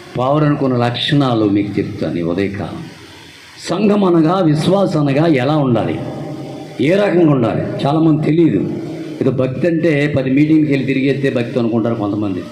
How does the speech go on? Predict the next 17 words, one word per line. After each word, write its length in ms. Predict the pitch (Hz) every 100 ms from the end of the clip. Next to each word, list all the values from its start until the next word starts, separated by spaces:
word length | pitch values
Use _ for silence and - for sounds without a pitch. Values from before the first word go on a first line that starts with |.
| - - - - - -
పది 140 | 131 131
సంఘాలు 360 | 143 156 160
మారిపోతే 500 | 135 143 151 151 151
భక్తి 300 | 147 131 -
అనుకుంటారు 380 | 135 123 120 131
మరి 180 | 117 113
కొంతమంది. 560 | 113 104 104 92 78 - - - - - - - - - - 120
వినండి, 340 | 139 131 98
పావురనుకున్న 640 | 98 123 135 127 120 117
లక్షణాలు. 500 | 107 107 - 113 87 - - - - - - - - -
ఎందుకు 320 | 170 262 311 277
దేవుడు 560 | 254 277 277 254 269
బండ 280 | 269 220 254
సందులు 360 | 240 254 247 247
లేగురు 260 | 247 240
నా 220 | 240 233
నెమలి, 680 | 208 190 214 226 269 277 190